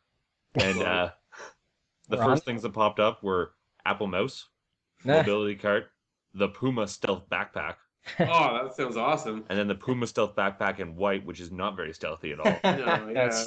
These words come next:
Speaker 2: yeah.
Speaker 3: unless it's snowy.
Speaker 2: Yeah,
Speaker 1: Unless
Speaker 2: winter stealth. Yeah, that's
Speaker 3: Yeah.
Speaker 2: a good point.
Speaker 1: Snow warriors.
Speaker 2: Snowboarding.
Speaker 1: Snow troopers.
Speaker 2: So that way when you lose it, you won't be able, like, when you drop it, you won't be able to find it.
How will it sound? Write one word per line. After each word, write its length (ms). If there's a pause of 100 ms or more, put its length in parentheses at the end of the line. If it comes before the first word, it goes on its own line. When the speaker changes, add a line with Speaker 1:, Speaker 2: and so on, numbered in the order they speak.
(120)
Speaker 2:
yeah. 60
Speaker 3:
unless 240
it's 140
snowy. 560 (680)
Speaker 2:
Yeah, 440
Speaker 1:
Unless 200
Speaker 2:
winter 280
stealth. 420 (180)
Yeah, 120
that's 100
Speaker 3:
Yeah. 280
Speaker 2:
a 60
good 100
point. 140 (1200)
Speaker 1:
Snow 240
warriors. 400 (380)
Speaker 2:
Snowboarding. 280
Speaker 1:
Snow 160
troopers. 440 (460)
Speaker 2:
So 100
that 160
way 100
when 140
you 160
lose 240
it, 80
you 100
won't 120
be 100
able, 100
like, 180
when 100
you 100
drop 260
it, 40
you 80
won't 120
be 60
able 120
to 60
find 280
it. 240